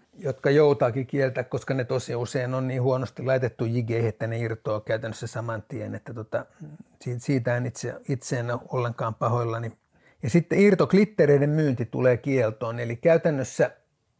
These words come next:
glitterivieheitä voidaan myydä, mutta irtoklittereitä ei voida myydä enää jatkossa, eli käytännössä se johtaa siihen, että, että varastoissa olevat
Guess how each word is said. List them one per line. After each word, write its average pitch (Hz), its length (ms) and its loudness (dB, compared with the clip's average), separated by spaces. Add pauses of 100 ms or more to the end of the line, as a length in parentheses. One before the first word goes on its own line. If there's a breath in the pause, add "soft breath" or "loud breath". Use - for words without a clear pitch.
(520)
glitterivieheitä 143 1400 2
voidaan 120 340 0
myydä, 131 440 0
mutta 117 340 -10 (140)
irtoklittereitä 123 1080 -2 (300)
ei 156 220 4
voida 147 280 4 (460)
myydä 131 340 4
enää 127 280 4
jatkossa, 131 560 2
eli 120 160 -2 (460)
käytännössä 123 480 -2
se 165 80 0
johtaa 156 340 4
siihen, 131 340 0
että, 127 280 -6
että 127 300 -8
varastoissa 135 720 -2
olevat 151 440 0